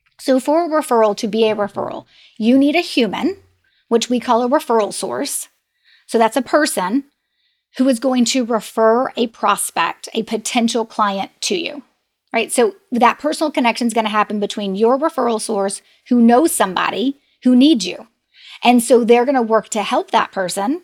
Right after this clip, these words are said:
by connecting them to you, the solution provider. But the hero of the story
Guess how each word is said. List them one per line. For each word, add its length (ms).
by 140
connecting 500
them 180
to 140
you, 360
the 120
solution 540
provider. 560
But 260
the 120
hero 360
of 80
the 80
story 580